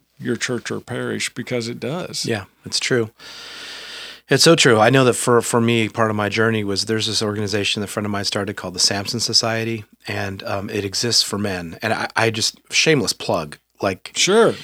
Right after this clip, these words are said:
Speaker 1: No, it's a
Speaker 2: it's
Speaker 1: great thing.
Speaker 2: <clears throat> Nate Larkin started this. He wrote a book called Pirate and Samson Monks, but then started this group,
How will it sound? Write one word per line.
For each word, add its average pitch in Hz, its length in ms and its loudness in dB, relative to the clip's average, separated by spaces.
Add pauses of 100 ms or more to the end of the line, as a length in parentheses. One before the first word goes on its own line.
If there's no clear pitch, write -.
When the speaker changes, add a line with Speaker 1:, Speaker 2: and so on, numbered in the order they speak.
Speaker 1:
No, 190 140 8
it's 175 140 6
a - 40 6
Speaker 2:
it's 131 140 8
Speaker 1:
great 226 300 4
thing. 151 400 6
Speaker 2:
<clears throat> 123 60 2
Nate 131 200 6
Larkin 120 360 4
started 113 360 2
this. 110 160 2
He 120 100 2
wrote 127 160 6
a 113 40 2
book 110 240 2
called - 180 -4
Pirate 110 320 0
and 107 100 -4
Samson 104 360 0
Monks, 98 340 -2
but 101 160 -8
then 107 100 -2
started 120 380 2
this 107 160 0
group, 110 440 -4